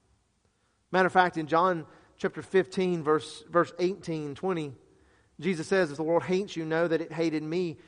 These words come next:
before it hated you. If you were of the world, the world would love its own. But because you are not of the world, but I chose you out of the world, because of this, the world hates you."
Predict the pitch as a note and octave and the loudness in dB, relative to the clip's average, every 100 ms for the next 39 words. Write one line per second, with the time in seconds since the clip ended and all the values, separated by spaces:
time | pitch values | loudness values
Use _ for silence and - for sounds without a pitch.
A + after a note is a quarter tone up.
0 | _ _ E3+ - F#3+ G3 F3 D#3+ D#3 D3 | _ _ -4 0 0 0 0 -2 -2 -2
1 | G3+ D#3+ D3+ F#3 F3+ F#3 F#3+ G#3 F3 D3 | 0 0 -2 0 0 4 4 6 4 6
2 | D3+ E3+ D#3 E3 E3 D#3 D#3+ F3 F3+ - | 6 4 4 6 6 2 4 4 2 -4
3 | G3 G3 F3+ E3+ E3+ E3+ F#3 F3+ E3 F3 | 0 0 2 0 -2 -4 -2 0 0 -2
4 | E3+ F#3+ A#3 D#3+ C#3+ D3+ D3 C3+ - - | 0 2 2 2 2 4 4 2 -6 -20
5 | - - F3 E3+ G3 F#3+ G3 - F#3 A3+ | -10 6 6 6 4 4 2 -2 4 6
6 | G#3+ F3 D#3+ D#3 - F#3 G3 E3+ D3+ G3 | 4 4 4 4 2 2 2 0 2 4
7 | G3 - D3+ E3 G#3+ G#3+ G#3 - - G#3 | 4 -2 -2 2 4 4 2 -4 4 6
8 | G#3 G3+ - - - F#3+ B3+ A#3+ G3 C3+ | 6 2 -14 -18 -4 0 2 2 2 -2